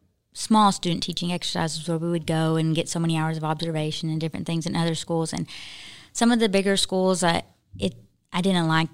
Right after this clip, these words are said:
a lot of the bigger schools being in them because I feel like you don't, you're not able to spend as much time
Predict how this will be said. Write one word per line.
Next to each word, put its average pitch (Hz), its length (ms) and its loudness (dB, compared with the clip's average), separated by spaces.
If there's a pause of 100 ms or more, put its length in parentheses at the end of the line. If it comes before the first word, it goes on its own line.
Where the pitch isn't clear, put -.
(140)
a 180 80 0
lot 165 220 0
of 156 120 -2
the 160 60 -2
bigger 165 240 0
schools 165 320 -2
being 165 220 0
in 160 100 4
them 160 200 2
because 160 300 -4
I 156 80 -2
feel 160 220 -4
like 156 260 -2
you 160 80 0
don't, 160 340 -2
you're 175 120 -6
not 175 180 2
able 175 160 2
to 175 60 0
spend 170 220 0
as 165 100 0
much 165 240 0
time 160 320 0